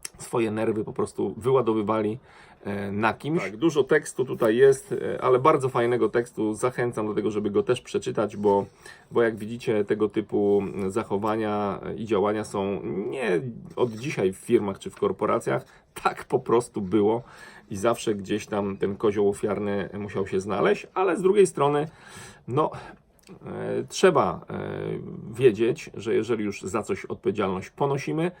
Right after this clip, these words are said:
to nie tylko będziemy osiągali same sukcesy, ale również, e, często będziemy musieli odpowiadać za błędy, które popełniliśmy.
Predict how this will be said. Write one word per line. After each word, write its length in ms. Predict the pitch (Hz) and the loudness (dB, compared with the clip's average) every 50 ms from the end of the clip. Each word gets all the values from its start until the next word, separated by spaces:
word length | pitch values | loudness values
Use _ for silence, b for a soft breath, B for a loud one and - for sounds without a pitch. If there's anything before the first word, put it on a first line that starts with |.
| B B B B B B | B B B B B B
to 120 | - - | -4 -2
nie 160 | 107 120 123 - | 0 0 2 6
tylko 280 | - 190 175 - 151 | 6 6 6 6 4
będziemy 320 | 120 113 101 95 104 98 98 | 4 4 2 0 0 0 -2
osiągali 440 | 95 - 101 98 98 95 92 92 | -4 -4 -6 -4 -4 -4 -4 -6
same 240 | 95 - 95 98 101 | -6 -6 -6 -6 -6
sukcesy, 520 | - - - - - 143 143 - 170 165 170 165 B B B B B - | -6 -8 -8 -4 -2 -2 0 0 0 -2 -2 -4 B B B B B 0
ale 360 | 95 95 107 143 156 151 139 | 2 2 4 4 4 4 4
również, 560 | 123 113 113 117 117 117 113 117 120 - - | 4 2 0 0 -2 -2 -4 -4 -4 -6 -10
e, 180 | - - 104 104 | -8 -8 -8 -8
często 560 | - - 98 87 95 - - - 117 120 127 | -6 -8 -8 -8 -8 -6 -4 -2 -2 0 -2
będziemy 380 | 123 113 113 104 101 92 101 110 | -2 -4 -4 -2 -2 -2 -2 -2
musieli 640 | 123 127 127 127 - 113 98 98 98 107 107 110 131 b b b b b b | -2 -2 -2 -2 0 0 0 0 0 -2 -6 -8 -10 b b b b b b
odpowiadać 640 | - 123 127 - - 110 104 85 101 101 98 98 92 | -4 -4 -2 -2 -2 -2 -2 -2 -2 -2 -4 -4 -4
za 120 | 95 101 | -4 -2
błędy, 320 | 95 101 120 139 143 120 101 | 0 2 2 2 4 2 0
które 220 | - - 85 78 | -2 -2 -6 -6
popełniliśmy. 680 | - - - - 85 85 85 87 87 - - - - | -6 -12 -12 -10 -10 -8 -8 -10 -10 -12 -12 -14 -18